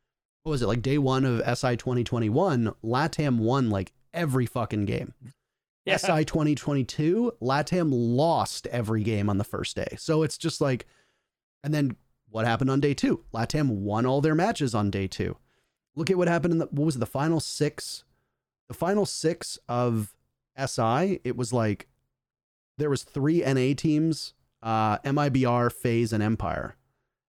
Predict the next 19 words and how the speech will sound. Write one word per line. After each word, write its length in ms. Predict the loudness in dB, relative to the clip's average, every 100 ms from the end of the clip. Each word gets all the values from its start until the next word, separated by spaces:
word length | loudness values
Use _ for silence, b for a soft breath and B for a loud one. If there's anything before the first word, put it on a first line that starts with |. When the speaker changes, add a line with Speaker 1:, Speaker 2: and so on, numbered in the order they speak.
| _
Speaker 1:
And 140 | -2 0
then 140 | 0
it 80 | 0
was 140 | 0
like 400 | 0 0 0 -6 _ _ _ _ _
D 240 | -2 2 2
Z, 520 | 2 2 4 2 0 0
O 180 | 0
X 260 | 0 -2 -6
G, 400 | -2 2 2 0
and 420 | 0 0 2 0
T 200 | 0 0
S 180 | -2 0
M, 300 | 0 2 0 -2 _ _ _ _ _
or 120 | -6
Sonics. 600 | -4 0 0 0 -2 -10
It 60 | -6
was 120 | -4
Sonics, 800 | -4 -4 0 0 -2 -8 -16 -18